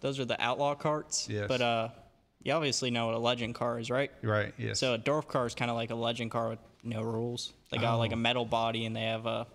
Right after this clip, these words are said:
Speaker 1: unlimited motor, but they're all four cylinders.
Speaker 2: Oh, okay.
Speaker 1: So the legend cars run, uh, inline four or inline three,
Speaker 2: Mm-hmm.
Speaker 1: and the, uh, Dwarf cars all run inline fours, but it's kind of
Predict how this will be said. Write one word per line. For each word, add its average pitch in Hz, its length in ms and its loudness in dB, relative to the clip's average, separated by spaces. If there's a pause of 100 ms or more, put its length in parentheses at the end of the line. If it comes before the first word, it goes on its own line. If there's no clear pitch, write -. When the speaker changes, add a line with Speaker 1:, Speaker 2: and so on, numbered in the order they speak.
(120)
Speaker 1:
unlimited 113 540 0
motor, 117 400 -2 (100)
but 117 80 -4
they're 113 140 -2
all 117 120 0
four 117 260 -4
cylinders. 120 600 -4 (200)
Speaker 2:
Oh, 110 280 -2
okay. 107 320 -2
Speaker 1:
So 127 120 0
the 113 100 2
legend 143 340 0
cars 120 420 -2
run, 113 420 -2 (720)
uh, - 180 -2
inline 123 380 2
four 127 280 0 (200)
or - 40 -4
inline 113 400 -2
three, 123 400 -4 (200)
Speaker 2:
Mm-hmm. 117 220 -4 (180)
Speaker 1:
and 110 360 0
the, 110 260 -2
uh, 107 220 -4 (100)
Dwarf 120 220 -2
cars 113 280 -2
all 113 180 -2
run 113 240 -2
inline 113 380 -6
fours, 117 320 -4
but 117 100 -6
it's - 140 -6
kind 123 200 -8
of - 160 -14